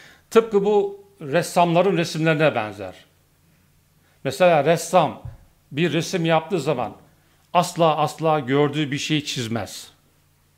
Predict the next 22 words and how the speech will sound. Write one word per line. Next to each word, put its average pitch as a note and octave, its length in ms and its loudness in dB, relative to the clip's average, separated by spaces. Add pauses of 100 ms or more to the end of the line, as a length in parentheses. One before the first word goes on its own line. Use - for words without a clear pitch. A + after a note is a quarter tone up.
(840)
Birebir D3 520 -2
bir C#3+ 120 -6
fotoğrafı D#3 720 -2
ben-, D3 320 -4
benzemeye C3 380 -4
çalışmıyor. B2 320 -8 (220)
Bir D#3 60 -2
fotoğraf D3+ 540 -4
rolünü C3 280 -4
üstlenmek B2+ 420 -10
istemez. D3+ 380 -12 (480)
Resim F#3 600 -2 (720)
nesnenin E3 480 0
kendisini D#3+ 480 0
değil, G#3+ 260 -4 (380)
anlamını C3 460 -4
açığa G2 340 -8
çıkarır. - 500 -20 (760)
Yazı D3+ 280 -2
da E3+ 60 6
aynen B2+ 300 0
böyle. F#2+ 320 -10